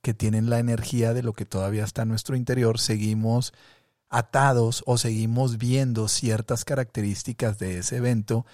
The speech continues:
que aún no nos dejan sentirnos plenamente libres, ¿eh? Plenamente libres. Y te hablo de esto porque yo estoy también en, en este proceso de transformación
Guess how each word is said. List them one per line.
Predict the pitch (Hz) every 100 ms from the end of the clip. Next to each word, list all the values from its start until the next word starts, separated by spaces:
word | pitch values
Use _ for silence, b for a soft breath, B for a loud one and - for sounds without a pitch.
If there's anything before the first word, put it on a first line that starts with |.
| B B
que | - 127
aún | 120 117 117 123 135
no | 156
nos | 151 110
dejan | 107 98 120
sentirnos | 120 98 92 95 98 117 113
plenamente | 101 92 92 95 92 92
libres, | 107 202 165 101
¿eh? | 120 - _ _ _ _ _ _ _ _ _
Plenamente | - 104 101 107 135 117 110 104
libres. | 120 151 107 -
Y |
te | 110 110
hablo | 104 131
de | 135
esto | 117 208
porque | 175 123
yo | 110
estoy | 107 -
también | 120 131 120
en, | 123 131
en | 113
este | 104 - 127
proceso | - 110 104 110
de |
transformación | 120 110 98 - 104 104 101 95 151 185 156